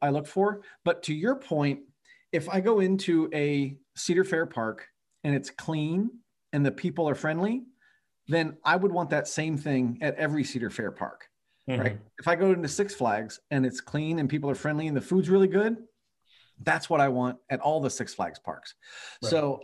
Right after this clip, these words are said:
Speaker 1: I think from that level of expectation, you know, you, you get to, you, you get kind of the thirty thousand foot view of the experience, right? Which is kind of the anticipation and super excited. And then you get boots on the ground, right? And now you're walking through the park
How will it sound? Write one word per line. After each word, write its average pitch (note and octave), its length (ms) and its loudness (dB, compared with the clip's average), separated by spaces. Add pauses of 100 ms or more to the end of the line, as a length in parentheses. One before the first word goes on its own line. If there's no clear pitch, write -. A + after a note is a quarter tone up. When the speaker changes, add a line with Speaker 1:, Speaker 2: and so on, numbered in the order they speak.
(100)
Speaker 1:
I D3+ 40 -2
think F#3+ 220 2
from C#3 340 0
that E3+ 320 2 (140)
level D3 360 0
of C3 80 2
expectation, B2 840 -2 (560)
you D3+ 100 0
know, C#3+ 60 4
you, C#3 280 0
you D3 140 0
get D#3 380 -2
to, C3+ 500 0 (180)
you, E3 120 -2
you F#3 160 2
get F#3 240 2
kind G#3+ 120 2
of F3+ 60 4
the D#3 100 2
thirty G#3 260 2
thousand D3+ 300 2
foot D#3+ 180 -2
view D3+ 200 2
of C#3 100 0
the C#3+ 100 2
experience, A2+ 760 -2
right? B2+ 300 0
Which C3+ 160 -4
is C3 120 -2
kind C#3+ 160 -2
of C#3 40 0
the C3 100 2
anticipation D3 880 -2
and C3 100 0
super C#3 280 -4
excited. D3 500 -2 (360)
And F3 100 2
then G#3+ 100 6
you A#3+ 60 4
get F#3+ 180 2
boots F#3+ 200 0
on D3 80 2
the C#3 60 0
ground, C3+ 440 -2 (380)
right? D3 220 0
And C#3+ 140 0
now E3+ 160 2
you're E3+ 180 2
walking D3+ 440 0
through F3 180 -2
the E3+ 80 -2
park A2 400 -4